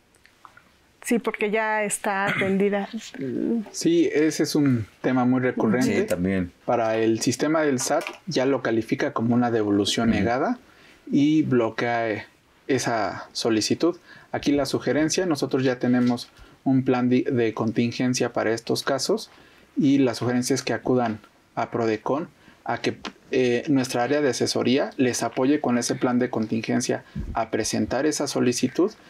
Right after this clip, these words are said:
Speaker 2: de igual forma, en el área de quejas, eh, les apoyamos a investigar con la autoridad por qué esa negativa, insiste en el tema denegado,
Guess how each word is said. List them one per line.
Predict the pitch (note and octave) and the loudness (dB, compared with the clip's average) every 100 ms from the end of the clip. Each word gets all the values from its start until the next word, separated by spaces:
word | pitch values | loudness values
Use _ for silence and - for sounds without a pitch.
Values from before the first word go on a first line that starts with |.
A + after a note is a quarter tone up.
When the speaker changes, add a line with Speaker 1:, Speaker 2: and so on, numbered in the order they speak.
| - - - | -20 -18 -2
Speaker 2:
de | B2 | 0
igual | B2+ C3 | 0 -2
forma, | - C#3+ D3 F3+ - | -2 -2 0 -2 0
en | C3+ | 0
el | A#2 | 2
área | B2 C3+ | 2 2
de | C3+ C3+ | 0 0
quejas, | D#3+ C#3+ D#3 - - - - _ _ _ _ _ _ _ - | -2 -2 -6 -8 -14 -20 -20 _ _ _ _ _ _ _ -2
eh, | C#3+ | 2
les | B2+ A#2 A2 | 2 2 0
apoyamos | A#2+ - B2+ C3 C3 C3+ - _ _ _ - _ C#3 | -4 -2 0 2 2 0 -4 _ _ _ -20 _ -2
a | |
investigar | C3+ B2+ A#2 - C3 B2 C3 C3 - - - _ _ _ _ F#3+ | 2 2 0 2 2 2 0 -4 -10 -20 -20 _ _ _ _ -10
con | - B2+ | -2 2
la | A#2+ | 2
autoridad | A#2 B2+ B2 B2+ B2+ - | 0 0 2 2 0 -4
por | C#3 B2+ | -4 -2
qué | D3 | 0
esa | C3+ D3 | -2 0
negativa, | C3 A2+ G#2 - D#3 F#3 A3 - _ | 0 0 -2 0 2 2 -2 -8 _
insiste | D3+ C3+ C3+ C#3+ - | 0 2 2 0 0
en | C3 | 0
el | A2+ - | 0 0
tema | B2+ C3 | 0 2
denegado, | C#3 D#3 F3 D#3+ E3+ | 2 2 2 0 -2